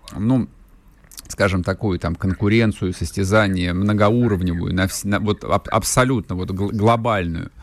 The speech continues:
А, отражала время. Сейчас оно не изжило себя. То есть вот страны обладают тем количеством ядерных боеголовок, которые они считают оптимальным и необходимым. Они модернизируют те системы, которые считают,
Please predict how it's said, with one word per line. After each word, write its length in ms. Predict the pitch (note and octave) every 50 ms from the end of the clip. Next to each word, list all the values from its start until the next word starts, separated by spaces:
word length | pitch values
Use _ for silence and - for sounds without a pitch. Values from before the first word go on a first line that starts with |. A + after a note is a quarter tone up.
| - - - - - - - - - - - - -
А, 520 | - E2+ F2+ F#2 F2+ F2+ E2+ D#2 B1 - - - - - - - - - _ -
отражала 500 | - A#2 - C3 C#3+ C3 F3+ F3 D#3+ D3
время. 480 | C3 C#3 D3 D3 B2+ G#2 F2+ - - - - - - - - - - - - - - - - - - - - - - - - - - - - - - - - - _ _ _ _ _ - - - -
Сейчас 720 | - - D#3+ C3 - F#3 F#3 E3+ C3+ A2+ - - - - - - - - - - - - - F#3+ F3+ D#3+ - _ _ _ _ _ -
оно 340 | - - A#2 B2+ C#3+ D#3 E3
не 240 | D#3 D3+ D#3 D#3 D#3+
изжило 440 | E3 D3+ D3 D#3 F3 F#3+ F#3+ E3 B2
себя. 560 | G2+ - - A2 G#2 G2+ G2+ F#2 E2 D2 - - -
То 120 | - A#2 A#2
есть 180 | B2+ A#2 -
вот 160 | B2 C#3 D3 -
страны 360 | - - F3 G3 G3 F3+ D#3
обладают 520 | C#3 B2+ A#2+ B2+ C3 C3 D#3 D3+ C#3+ C3+ C3+
тем 220 | - D#3+ D#3 D3
количеством 500 | - C#3+ C#3 D3 C#3+ C3 - - - C3
ядерных 480 | C3 C3+ C#3+ C#3 C3 C3 A2+ A#2+ A#2+ A2+
боеголовок, 600 | A#2 C3+ C3+ C3+ C3 D3 D#3 E3+ F3+ E3 C3+ A2
которые 360 | - - A#2 - D#3+ D#3+ D3 B2
они 160 | A2+ A#2 A#2
считают 440 | - - - - D3 C#3+ C3+ C3 -
оптимальным 640 | G#2 - - B2 A#2+ B2+ C3+ C#3 B2+ A#2+ A2+ A2
и 40 | G#2+
необходимым. 800 | A2 G#2+ G#2+ G#2 G2 - - G2+ F#2+ F2+ E2+ E2 D#2+ D#2 D#2+
Они 160 | F2 A2 B2 C3+
модернизируют 840 | C#3+ C#3+ C3+ C3 B2 B2+ C#3 C3 A#2 - C#3+ C#3 C3+ C3 C3 A#2+
те 120 | - C#3+ C3+
системы, 520 | - - C#3 B2 - - D#3 D#3 C#3+ A#2+ -
которые 360 | - G#2 - A2 G#2+ G#2 G#2
считают, 680 | - - - - G#2 - C3 C3 B2+ A2+ G#2 F2+ -